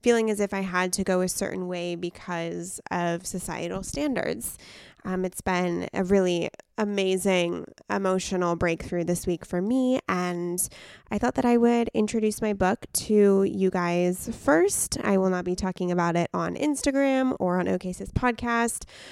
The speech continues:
for a very long time, but I did want to talk about my process a little bit here, so you guys can get ready for that. But before that, I wanted to mention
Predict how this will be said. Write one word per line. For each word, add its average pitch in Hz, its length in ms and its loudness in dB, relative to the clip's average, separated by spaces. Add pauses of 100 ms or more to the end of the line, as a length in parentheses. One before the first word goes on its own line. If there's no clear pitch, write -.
(140)
for 208 200 2
a 202 120 4
very 247 380 8
long 190 260 4
time, 180 480 0
but 180 120 0
I 180 80 2
did 190 380 0
want 175 440 -2
to 175 220 -2
talk 175 260 -4
about 175 200 -4
my 175 100 -2
process 170 680 -4 (380)
a 190 80 0
little 175 200 2
bit 170 320 -2
here, - 440 -4
so 180 380 -2
you 185 140 -6
guys 175 360 -8
can 196 220 -10
get 185 220 -12
ready 185 240 -6
for 240 180 -6
that. 190 280 -2
But 214 200 -2
before 285 420 4
that, 202 400 2 (680)
I 196 260 -2
wanted 190 320 -6
to 190 500 -4
mention 190 680 -4